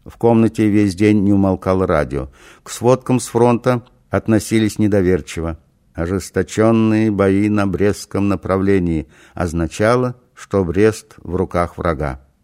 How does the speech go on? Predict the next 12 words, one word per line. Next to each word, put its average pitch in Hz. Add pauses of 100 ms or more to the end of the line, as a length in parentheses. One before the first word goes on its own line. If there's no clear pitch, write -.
(560)
Противнику 113
удалось 101
потеснить 107
наши 101
части, 87 (320)
значит, 110
наши 104
отступают, 120 (220)
или 117
окружены, 101 (400)
или 98
уничтожены. 80